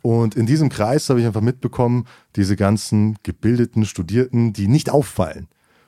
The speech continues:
Und das sind aber nicht die, die gemeint werden. Das sind die, die, die gemeint werden, sind die Lauten, die, die wir mitkriegen.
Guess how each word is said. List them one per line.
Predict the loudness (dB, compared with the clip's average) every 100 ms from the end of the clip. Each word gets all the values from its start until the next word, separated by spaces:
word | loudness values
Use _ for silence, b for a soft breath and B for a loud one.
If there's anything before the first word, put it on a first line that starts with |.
| -4
Und | 2
das | 2
sind | 2 0 2
aber | 2
nicht | 2 2
die, | -2
die | 0
gemeint | 2 2 2 0
werden. | -2
Das | -2
sind | -4
die, | -2 -2 -2
die, | -2
die | 0
gemeint | 0 0 -2
werden, | -2
sind | 0 0
die | 2
Lauten, | 0 -2 -6 -6
die, | -2
die | 0
wir | 2
mitkriegen. | 2 0 -6 -12 -12